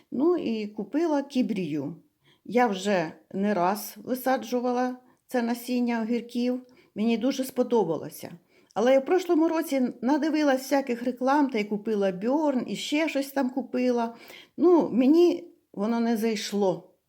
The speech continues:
Бьорн мені зовсім не підійшов. Він більш для теплиць, для відкритого ґрунту не годиться. Смачні огірки, але дуже хворів у мене цей сорт. Тому я знову вернулася до кібрії.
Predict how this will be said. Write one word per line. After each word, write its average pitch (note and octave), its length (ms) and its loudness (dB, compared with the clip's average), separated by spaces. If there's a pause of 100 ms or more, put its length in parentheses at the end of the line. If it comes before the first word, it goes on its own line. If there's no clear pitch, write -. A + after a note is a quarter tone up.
(140)
Бьорн G#3 340 4
мені G3+ 240 0
зовсім G3 680 -2 (100)
не G#3+ 240 -2
підійшов. G3 840 -6 (300)
Він G#3 200 -2
більш B3 340 0
для G#3 180 -4
теплиць, G#3+ 800 -6
для F#3 200 0
відкритого G3 640 -4
ґрунту A3 440 0
не A#3 320 -2
годиться. E3+ 840 -8 (760)
Смачні F4 560 0
огірки, F3 540 -2
але A3+ 460 -2 (440)
дуже G3 360 -4
хворів A#3+ 460 -2
у C#4+ 40 2
мене A3+ 420 -2 (400)
цей A3+ 200 -4
сорт. A3+ 560 -4 (380)
Тому A#3 240 2
я F#3+ 140 0
знову D4+ 500 2
вернулася G#3+ 680 -2
до B3+ 260 0
кібрії. F#3 880 -6